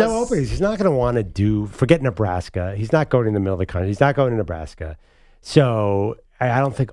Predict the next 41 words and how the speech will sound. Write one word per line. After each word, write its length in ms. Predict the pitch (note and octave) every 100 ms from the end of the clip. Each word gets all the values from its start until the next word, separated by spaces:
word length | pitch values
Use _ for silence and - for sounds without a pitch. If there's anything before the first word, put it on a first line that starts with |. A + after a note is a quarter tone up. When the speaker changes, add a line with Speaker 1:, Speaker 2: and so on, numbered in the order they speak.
| -
Speaker 1:
Auburn's 380 | A2+ C#3+ C3+ G2
the 60 |
same 220 | - A#2
problem 320 | G2+ A2+ A2 G2+
as 100 | G#2
Ole 160 | G2+
Miss. 400 | G2 A#2+ A#2 - -
That's 220 | A#2 G#2
Speaker 2:
Yeah. 100 | F#2
Speaker 1:
a 20 |
lateral 400 | G2+ G2 G2 G2
move. 160 | F#2+ F2
Speaker 2:
Yeah, 140 | -
you're, 180 | E3 F3
that's, 280 | E3 E3+ -
Speaker 1:
No, 80 | G3
Speaker 2:
that 80 |
Speaker 1:
you're 80 | E3
right. 160 | F#3 D#3
There's 200 | C3 G2
no 340 | C3+ D3 D3 -
Speaker 2:
There's 240 | A3 A3
not, 360 | A#3 A#3 B3+ A#3+
like, 200 | B3+ A#3+
a, 220 | G3+ F#3+ - -
there's 260 | G3+ G3+
no 120 | G3
Speaker 1:
Florida 400 | G3 D3 D#3+ E3
just 160 | C#3+ C3+
hired 220 | B2+ B2+
a 40 | B2
coach. 520 | A#2+ B2 A#2+ - - - _ _ - _ _ _ _ _ _ -
Speaker 2:
I 120 | G3
don't 180 | B3+ D4+
see 320 | - D4+ E4+
it. 180 | - - -
So 120 | A3+
maybe 280 | A3+ D4 F#4
that's 200 | D4+ D4
a 60 |
good, 320 | A3 B3 A3